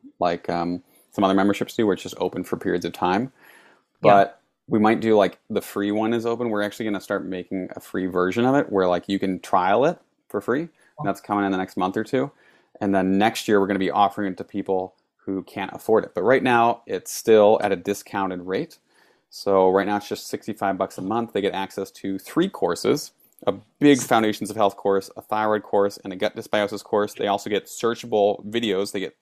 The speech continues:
Speaker 1: thousands of hours of videos that they can
Speaker 2: Your whole
Speaker 1: search.
Speaker 2: library is on there, right?
Speaker 1: Yep, my whole, like, library of content is on there. So there's a search bar at the top, and they can search for whatever topic they want, and it'll pull that up. So it's like a huge healthcare library. There's also a social media app.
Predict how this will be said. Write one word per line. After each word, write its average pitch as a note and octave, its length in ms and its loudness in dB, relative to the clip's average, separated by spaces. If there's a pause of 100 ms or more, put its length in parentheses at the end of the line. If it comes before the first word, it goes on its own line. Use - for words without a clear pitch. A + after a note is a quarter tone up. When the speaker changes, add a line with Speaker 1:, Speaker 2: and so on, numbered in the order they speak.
Speaker 1:
thousands A2 400 -4
of G#2 80 -2
hours G2 340 -4
of F2+ 80 -8
videos G2 260 -6
that G2+ 60 -12
they F2+ 80 -6
can - 140 -10
Speaker 2:
Your - 80 -4
whole F#3+ 100 4
Speaker 1:
search. F3 240 6
Speaker 2:
library D#3 300 0
is D#3 80 -4
on D#3+ 180 -2
there, C#3+ 160 -4
right? C#3+ 340 -6 (560)
Speaker 1:
Yep, A#2+ 200 4
my A2+ 100 -2
whole, G#2+ 200 6
like, G#2+ 120 4
library G2 420 2
of F#2 60 -4
content G2 400 -6
is F#2 80 -8
on F#2+ 120 0
there. F#2+ 100 -2
So - 140 -12
there's F#2+ 160 -2
a F#2 80 -6
search - 340 -4
bar G2 140 4
at F#2 60 -2
the F#2+ 60 -4
top, A2 340 -2
and G#2 100 -10
they F#2 60 -8
can F#2 140 -10
search - 580 -8
for F#2+ 140 -2
whatever F2+ 300 0
topic - 380 -2
they B2 80 2
want, C#3 320 0
and G2+ 80 -6
it'll F#2+ 160 -6
pull G2 320 0
that F2+ 180 -2
up. G#2 200 -4
So - 80 -14
it's F#2 100 -10
like F#2 80 -8
a F2+ 80 -8
huge G2 280 -10
healthcare A2 440 -2
library. A2+ 380 4
There's G2 120 0
also G2 240 0
a - 60 -4
social - 340 -8
media A2 300 2
app. A2+ 280 2